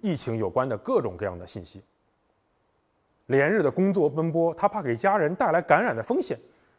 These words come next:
所以就只能在仓库里度过这个除夕夜了。仓库面积十分的狭窄，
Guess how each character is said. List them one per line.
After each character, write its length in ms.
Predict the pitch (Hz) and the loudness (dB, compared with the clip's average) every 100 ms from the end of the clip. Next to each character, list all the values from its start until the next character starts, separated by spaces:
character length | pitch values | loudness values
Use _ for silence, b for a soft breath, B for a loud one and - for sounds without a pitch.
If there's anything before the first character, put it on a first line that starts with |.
| b | b
所 160 | - 214 | -4 -2
以 60 | 175 | 2
就 120 | 190 | 0
只 140 | 175 | 0
能 160 | 113 139 | -2 2
在 140 | 185 | 0
仓 260 | - 285 359 | 2 -2 0
库 180 | 330 135 | 0 0
里 120 | 113 - b b _ | -4 -14 b b _
度 160 | 156 110 | -4 -2
过 180 | 98 | -4
这 140 | 85 92 | -8 -10
个 80 | 95 | -10
除 180 | - | -10
夕 180 | 98 104 | -10 -8
夜 100 | 101 | -8
了。 60 | 95 - _ _ _ _ _ _ _ _ _ _ _ | -10 -18 _ _ _ _ _ _ _ _ _ _ _
仓 240 | - 269 285 | 0 0 2
库 160 | 262 | 0
面 260 | 220 311 170 | 2 0 0
积 200 | 113 117 | -4 -10
十 260 | - 202 | -6 -4
分 140 | 247 339 | -2 -2
的 80 | 311 | 0
狭 200 | 107 92 | 0 -2
窄， 160 | 104 | -4